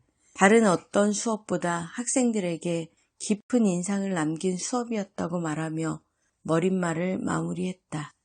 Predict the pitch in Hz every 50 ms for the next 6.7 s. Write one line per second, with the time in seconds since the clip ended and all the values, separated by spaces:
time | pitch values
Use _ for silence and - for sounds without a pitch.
0 | _ _ _ _ _ _ 214 208 208 247 262 269 269 294 294 285 - 269 247 208
1 | 190 190 208 233 233 233 226 - - 226 220 208 202 202 202 202 208 - - -
2 | 180 180 196 208 208 208 202 196 175 165 - - - - - 175 170 170 170 160
3 | - _ _ _ _ - - 196 185 202 202 202 202 196 196 202 196 214 214 202
4 | 196 - 196 202 196 190 - 160 165 - _ - - 196 196 196 190 - - 240
5 | 233 226 226 214 202 202 202 202 196 - - 185 180 180 175 _ - 185 185 180
6 | - - - 233 226 208 208 190 185 175 170 170 165 -